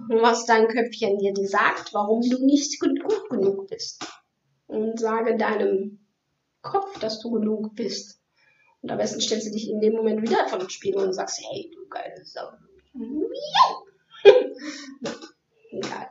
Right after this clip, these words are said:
was du sagst, aber sage ne-, nette Dinge zu dir. Tanze, lache ganz viel und solche Dinge, ne? Ja. Okay, dann trinke ich jetzt mein Bierchen aus und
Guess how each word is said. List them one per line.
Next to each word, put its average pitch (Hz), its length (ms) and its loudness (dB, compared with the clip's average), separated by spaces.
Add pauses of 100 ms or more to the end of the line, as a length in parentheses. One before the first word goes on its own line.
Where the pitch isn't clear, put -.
was - 160 -6
du - 60 -6
sagst, - 440 -8
aber 240 180 -2
sage 202 220 4
ne-, 185 280 4
nette 269 280 10
Dinge 254 260 10
zu - 180 2
dir. 196 280 2 (720)
Tanze, 254 500 6
lache 196 1040 6
ganz 185 260 0
viel 214 560 6
und 170 180 -4
solche 180 300 -10
Dinge, - 240 -16 (120)
ne? 101 120 -20 (880)
Ja. - 120 -20 (1040)
Okay, 254 760 8
dann 233 460 0 (1000)
trinke 233 240 0
ich 262 80 -2
jetzt 269 160 -8
mein 202 160 -2
Bierchen 240 360 -2
aus - 360 -4
und 269 300 -4